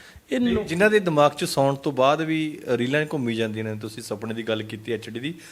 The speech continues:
Speaker 1: ਹਾਂਜੀ।
Speaker 2: ਪਰ ਰੀਲਾਂ ਘੁੰਮਦੀਆਂ ਨੇ ਕਾਰੋਬਾਰ ਦੀਆਂ, ਪਰਿਵਾਰ ਦੀਆਂ, ਦੋਸਤਾਂ ਦੀਆਂ, ਸਹੇਲੀਆਂ ਦੀਆਂ।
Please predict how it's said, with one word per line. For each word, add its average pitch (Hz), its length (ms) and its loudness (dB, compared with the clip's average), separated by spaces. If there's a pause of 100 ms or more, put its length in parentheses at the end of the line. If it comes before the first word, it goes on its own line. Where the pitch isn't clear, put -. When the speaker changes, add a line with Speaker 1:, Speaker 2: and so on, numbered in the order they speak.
Speaker 1:
ਹਾਂਜੀ। 147 100 -18
Speaker 2:
ਪਰ 139 220 6
ਰੀਲਾਂ 139 440 6
ਘੁੰਮਦੀਆਂ 113 460 2
ਨੇ 110 200 -2 (240)
ਕਾਰੋਬਾਰ 107 640 6
ਦੀਆਂ, 104 640 -2
ਪਰਿਵਾਰ 107 680 6
ਦੀਆਂ, 104 580 -4 (400)
ਦੋਸਤਾਂ 120 560 2
ਦੀਆਂ, 104 460 -2
ਸਹੇਲੀਆਂ 107 580 2
ਦੀਆਂ। 104 260 -8